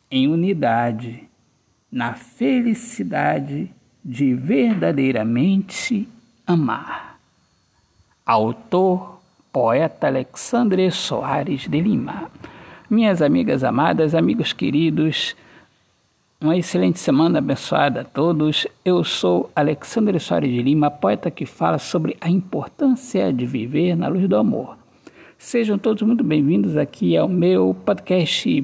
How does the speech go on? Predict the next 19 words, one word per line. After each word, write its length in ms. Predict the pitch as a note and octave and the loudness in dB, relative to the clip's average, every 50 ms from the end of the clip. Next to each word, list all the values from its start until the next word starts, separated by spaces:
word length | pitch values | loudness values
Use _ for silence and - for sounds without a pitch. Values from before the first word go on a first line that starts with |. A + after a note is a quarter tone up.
| - | -2
Poemas 520 | - D3 E3 A3 A3+ G#3+ G3+ G3 G3 F3+ E3+ | 0 0 2 2 4 4 4 4 2 2 2
do 140 | D3+ B2+ B2 | 2 2 2
Olhar 420 | C3 C3+ D3 D#3+ F3+ E3 D3+ - | 2 2 2 2 2 2 0 -2
Fixo 420 | - - - - - - - - | -6 -6 -4 -4 -4 -4 -8 -4
na 120 | - F3 E3+ | -2 0 2
Alma. 240 | E3 - - C#3 C#3 | 2 0 -2 -2 -4
Um 60 | C3+ | -4
grande 240 | B2+ A2 A2+ G2+ G#2 | -4 -4 -4 -4 -6
abraço, 680 | G#2 G#2 A#2+ A#2+ D3 G3+ F#3+ - - - - - A#2 - - | -6 -4 0 0 2 0 0 -4 -6 -8 -8 -8 -8 -8 -6
paz, 720 | - C3+ D3+ E3 E3 D#3+ D#3+ D#3+ D#3 - - - - - - _ - - - - - _ - | -2 0 0 2 2 2 0 -2 -4 -6 -6 -8 -8 -10 -14 _ -20 -20 -20 -20 -20 _ -14
Deus 540 | - - - C#3+ F#3+ G#3+ G#3+ G#3 G#3 G3 F3+ | -4 0 2 2 4 4 2 2 2 2 0
abençoe 380 | E3 F#3+ D#3 D3 - - G3 | 0 0 0 0 -2 -2 -2
a 60 | F#3+ F#3 | -2 -2
todos. 720 | - - F3+ D#3 - - - - - - - - - - D#3 | -2 -2 -2 -2 -2 -2 -6 -8 -8 -8 -6 -4 -4 -2 -4
Viva 460 | C3+ A#2+ C3 G3 B3 A#3+ G#3 E3+ E3+ | -4 0 2 2 2 2 2 0 0
o 40 | F3+ | 0
amor, 460 | C#3 B2 B2 D3+ F#3 F#3+ F3+ F3 D#3 D#3 | 2 2 2 2 4 4 2 2 0 -2
viva 500 | E3+ E3+ F#3 G#3 G3 D#3 D3+ D3 - - - | -2 0 0 0 0 2 0 -2 -2 -2 -2
a 260 | - F3+ E3 D3+ | -2 -2 -2 -4